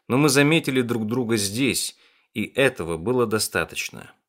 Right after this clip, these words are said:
Он близко общался с Дуэйном. Раньше они ходили на баскетбольные тренировки вместе, но со временем это превратилось в войну на истощение, и Дуэйн ее проиграл.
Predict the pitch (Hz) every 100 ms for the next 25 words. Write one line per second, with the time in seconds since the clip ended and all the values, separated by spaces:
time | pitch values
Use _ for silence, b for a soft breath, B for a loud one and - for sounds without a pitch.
0 | _ _ _ _ _ 123 160 170 175 -
1 | 156 - - - 131 127 127 113 123 104
2 | 87 85 82 80 b b b b _ _
3 | - 113 113 113 101 101 104 95 107 101
4 | 95 98 - 90 104 104 104 104 117 135
5 | 160 110 - 80 85 85 - - 80 b
6 | b b b b b _ 180 170 147 160
7 | 147 139 135 123 120 - 110 101 98 120
8 | 107 101 - 90 107 101 113 107 95 -
9 | 92 - 135 127 85 76 76 _ _ _
10 | _ 165 113 101 107 131 127 123 90 87
11 | - 90 76 78 69 67